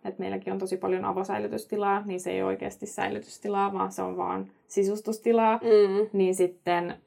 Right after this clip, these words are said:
Speaker 1: pienessä kämpässä, kun tarvii tosi paljon säilytystilaa, niin olisi hyvä katsoa ne kalusteet silleen, että niihin sais säilytetty oikeasti tavaraa.
Speaker 2: On, ja sit kun nyt näkee tosi paljon, että semmonen niin kun suht kevyet ja yksinkertaiset kalusteet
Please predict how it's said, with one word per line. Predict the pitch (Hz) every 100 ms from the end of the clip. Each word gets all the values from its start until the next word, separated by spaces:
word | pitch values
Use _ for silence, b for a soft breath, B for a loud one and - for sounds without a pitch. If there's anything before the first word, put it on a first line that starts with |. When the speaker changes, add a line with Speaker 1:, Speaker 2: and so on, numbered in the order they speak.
| _ - -
Speaker 1:
pienessä | 175 175 190 190 _ -
kämpässä, | 180 190 190
kun | 190 185
tarvii | 180 190 196
tosi | -
paljon | - - 208
säilytystilaa, | - 220 214 - 196 208
niin | 202 214 - _ -
olisi | 202 - 196
hyvä | 196
katsoa | 202 - 196 196
ne | 196
kalusteet | 190 196 - 190 -
silleen, | 196 190
että | 220 226
niihin | 214 214
sais | 214 202 226 - - _ _ _ _ -
säilytetty | 196 190 - 233 - -
oikeasti | 240 233 226 -
tavaraa. | - 233 233 233 233 _ _
Speaker 2:
On, | 220 220 214
ja | 208
sit | 220 226
kun | 233
nyt | 254
näkee | 240 220 208
tosi | 202 202
paljon, | 202 196 185
että | 180 -
semmonen | 185 175 190 190
niin | 185 202
kun | 190 190
suht | 202 202 196 - -
kevyet | 196 196 185 180 113 -
ja | 180 170 143 - - b b b b b -
yksinkertaiset | 214 214 196 139 117 - 180 -
kalusteet | - 123 190 - 104 - -